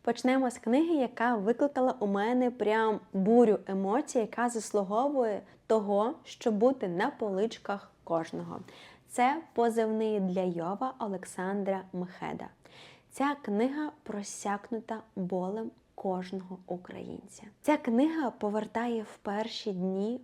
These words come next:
повномасштабного вторгнення. В багатьох моментах я впізнала себе, свої емоції, свій страх та ту тотальну невідомість перших днів, де в голові було тільки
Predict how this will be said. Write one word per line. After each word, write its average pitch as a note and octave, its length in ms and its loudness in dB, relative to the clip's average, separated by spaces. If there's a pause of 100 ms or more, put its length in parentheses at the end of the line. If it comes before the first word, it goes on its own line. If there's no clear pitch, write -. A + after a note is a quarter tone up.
повномасштабного F#3 1160 -4 (100)
вторгнення. F3 680 -14 (680)
В A#3 40 -6
багатьох B3+ 560 -2
моментах A3+ 600 -2 (160)
я G3 300 -8 (220)
впізнала F3+ 680 -6
себе, F3 420 -12 (600)
свої A#3+ 340 -4
емоції, F3+ 760 -6
свій G#3+ 340 -4
страх F#3+ 600 -8 (500)
та A#3+ 100 -6
ту C4+ 140 0
тотальну B3 760 0
невідомість A3 1120 -2
перших G3+ 580 -10 (220)
днів, F3 500 -2 (600)
де A3 180 0
в G#3+ 60 -6
голові G#3+ 500 -4
було G#3 380 -2
тільки - 560 -6